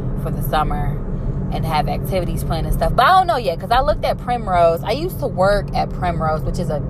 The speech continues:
private childcare, um, daycare, whatever.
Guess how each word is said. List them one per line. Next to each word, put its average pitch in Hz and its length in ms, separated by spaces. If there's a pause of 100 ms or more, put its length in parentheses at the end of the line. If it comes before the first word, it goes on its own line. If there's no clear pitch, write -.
(300)
private 214 500 (680)
childcare, 151 800 (840)
um, 151 520
daycare, 156 400
whatever. 139 400